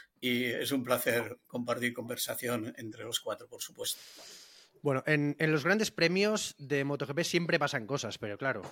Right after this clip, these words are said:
Speaker 2: es que, eh, nos, digamos, disponemos a, a, a comentar uno de los,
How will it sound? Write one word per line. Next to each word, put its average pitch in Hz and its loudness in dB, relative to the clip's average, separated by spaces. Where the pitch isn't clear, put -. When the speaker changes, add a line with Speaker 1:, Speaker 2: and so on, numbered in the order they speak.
Speaker 2:
es 117 -4
que, 107 -4
eh, 107 -6
nos, 110 -4
digamos, 120 -4
disponemos 143 0
a, 139 6
a, 123 0
a 139 -2
comentar 143 0
uno 170 4
de 127 2
los, 127 0